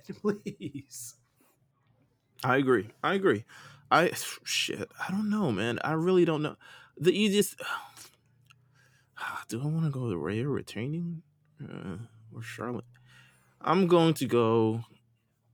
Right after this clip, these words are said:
Speaker 2: uh, let's go with Rhea.
Speaker 1: Also the same,
Speaker 2: She's gonna
Speaker 1: almost a year, almost a year to the day where, where, uh, they had the exact same type of match with Rhea, Charlotte, and Io Shirai. Almost a year to the day.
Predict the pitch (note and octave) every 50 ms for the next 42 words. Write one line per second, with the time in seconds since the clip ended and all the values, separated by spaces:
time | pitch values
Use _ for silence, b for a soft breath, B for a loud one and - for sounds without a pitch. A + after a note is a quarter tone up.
0 | _ _ _ _ _ _ _ - - _ _ _ _ - E3 F3 F3 F3 E3 E3
1 | E3 D3+ C#3+ C3+ B2+ A#2+ A#2 G#2 A2 F#2 D#2 D#2+ D#2+ D#2 D2+ D2 D2+ F#2 G#2+ -
2 | _ _ _ _ _ _ _ _ _ _ _ _ _ _ _ _ _ _ _ _
3 | _ _ _ _ _ _ _ - F3+ G#3+ - A#3+ G#3 F3+ E3 - - - E3+ E3+
4 | D#3 D3 D#3+ E3 D3+ C#3 B2 - E3+ D#3+ D3+ - - _ - - - _ _ b
5 | b b b b F#3 A3 B3+ A#3 G3 E3+ D#3 D#3 D#3 D#3 D#3 D#3 D#3+ C#3+ C#3 C3+
6 | A#2+ A#2+ C3+ C3+ C3 B2 A#2+ A2+ A2+ A#2 A#2 A#2 A#2+ B2 A#2+ A#2 A#2 A#2 A#2 A2+
7 | - - - B2+ B2 B2 A#2 A2+ A2+ A#2+ A2+ - - - C#3 C#3 C3 - C#3 B2+
8 | C3 C3 B2 A#2 A2 B2 C3 C#3 C3+ - - C3+ C3 B2+ C3 A#2+ C3 C3 B2 A2+
9 | G#2+ A2 - - A#2 G#2+ A#2+ A2 B2+ C3+ C#3 C#3 C#3 - - _ _ - - -
10 | - C#3+ B2+ B2+ B2 B2 - - C3 C3 - D3 C3+ B2 A#2 - B2+ A#2 G#2+ G#2
11 | G#2 - - _ _ _ - - F3+ G3 G3+ F3 D3+ - - - D3+ C3+ B2+ B2+
12 | C3+ B2+ G#2 G2 G2+ _ _ _ _ _ _ _ _ _ D3+ C3+ B2+ A2+ G2 F2+